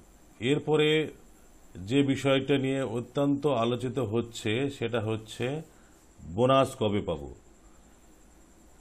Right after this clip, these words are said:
বা বেতন কবে হবে। বোনাস নিয়ে কোনো রকম চিন্তার কোনো কারণ নেই। ঈদ দু তারিখে, ঈদ ঠিক তার দু তারিখের আগে আপনারা আপনাদের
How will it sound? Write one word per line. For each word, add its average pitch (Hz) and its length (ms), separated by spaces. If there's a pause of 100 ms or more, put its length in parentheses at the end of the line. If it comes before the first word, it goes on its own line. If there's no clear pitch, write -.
(300)
বা 101 220
বেতন 120 520
কবে 113 240
হবে। 78 320 (920)
বোনাস 139 540
নিয়ে 143 300
কোনো 139 320
রকম 143 440
চিন্তার 131 440
কোনো 135 420
কারণ 127 360
নেই। 139 680
ঈদ 127 420
দু 127 140
তারিখে, 131 640
ঈদ 127 340 (300)
ঠিক 143 160 (240)
তার 117 340
দু 117 120
তারিখের 123 420
আগে 117 380
আপনারা 113 440
আপনাদের 107 400